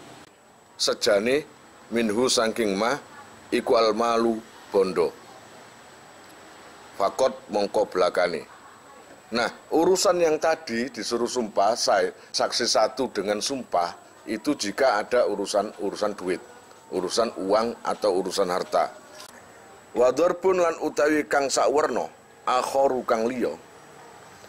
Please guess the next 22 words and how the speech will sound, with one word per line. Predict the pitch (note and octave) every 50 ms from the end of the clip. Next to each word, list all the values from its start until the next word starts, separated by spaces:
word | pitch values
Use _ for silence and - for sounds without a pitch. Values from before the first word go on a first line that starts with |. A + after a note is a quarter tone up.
| - - - - - -
iku | B2+ C3 - D#3 D#3 D#3
yukbalu | D#3 D#3 - - C3+ C#3 D#3 E3 D#3+
den | - A#2+ A#2+ A#2+ -
trima | C3 B2+ C3 B2+ C3 C#3 D3 D#3+ D#3+ D#3 -
fihi | - - C#3 B2+ A#2+ A#2+ C#3+ A2+ A#2+
ing | B2+ A2+
dalem | A2 G#2+ A2 A2 G#2+
darbun, | G#2 G2+ F#2+ - - A#2 B2 C3+ C#3+ - - - - - - - - - - - - - - - - - - - -
apa | - C3+ C3+ - D3+ D3 C#3+ C#3+
akhadu | C#3+ C#3+ C3+ - - C#3+
amrayni | A#2+ B2+ B2+ B2 A#2+ B2+ C3 C3+ C#3 C#3 C#3+ D3 D#3 D#3 - - - - - -
salah | - B2 A#2 A#2+
sijine | A#2 - A#2+ G#2+ - A2+ G#2+ G#2 A#2+ B2+ C3+ - - - - -
perkara | A#2 A2 - - G#2+ G#2+ G#2+ G#2
loro. | G#2 G#2 G2+ F#2+ F2 D2+ - - - - - - - - - - - - - - - - - B2+
Macem | C3+ D3 C#3+ - G#3 G3+ G3+ E3+
ketiga | D#3+ E3+ - D3+ C#3+ A#2 - G#2+ G2 F#2 F#2 - - - - - - - - - - - - -
daripada | - B2+ A#2 A2+ A#2+ A2+ - C#3 C3+ - C3 A#2+
hak | - C3+ A#2 A#2+ B2 -
adami | C3 B2 A#2 G2+ F2 F2+ - - - - - - - - - - - - - - - - - - - -
atau | - G#2 G2+ B2+ C3
macem | C3 C3 B2+ B2+ A#2 - D3 C#3+ C3+ A#2